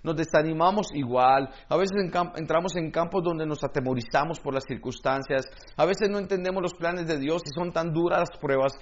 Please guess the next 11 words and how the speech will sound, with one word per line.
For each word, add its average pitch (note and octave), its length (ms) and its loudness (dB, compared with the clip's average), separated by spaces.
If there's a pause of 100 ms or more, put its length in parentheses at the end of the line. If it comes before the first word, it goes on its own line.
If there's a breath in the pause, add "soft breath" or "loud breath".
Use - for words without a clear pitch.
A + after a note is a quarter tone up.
(140 loud breath)
que E3 100 -4
sentimos D#3+ 400 -2
que - 140 -4
Dios E3 260 0
no F3+ 120 -2
nos D#3+ 240 -6
ama". C3+ 460 0 (300 loud breath)
Ora E3 480 6
por D3 300 -4
todos A#2+ 540 -4
los A2+ 180 -4